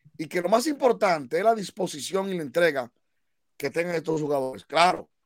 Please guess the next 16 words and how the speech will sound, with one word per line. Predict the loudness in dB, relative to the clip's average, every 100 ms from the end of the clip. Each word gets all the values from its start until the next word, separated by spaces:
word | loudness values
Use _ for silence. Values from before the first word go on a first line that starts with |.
| _ _
Luis | -10
Castillo | -6 -8 -4 -2 0 0
quisiéramos | -2 -2 -2 -4
tenerlo, | -8 -4 -2 0 -2 -4 _ _ _
primer | -8 0 2
abridor | 4 2
de | 0
Seattle. | 0 4 6 4 -4 _ _ _ _
Framber | -8 -4 -2
Valdez, | -2 2 0
todo | 2
el | 0
mundo | 0 2
sabe, | 2 2
líder | 2 2 2
en, | 2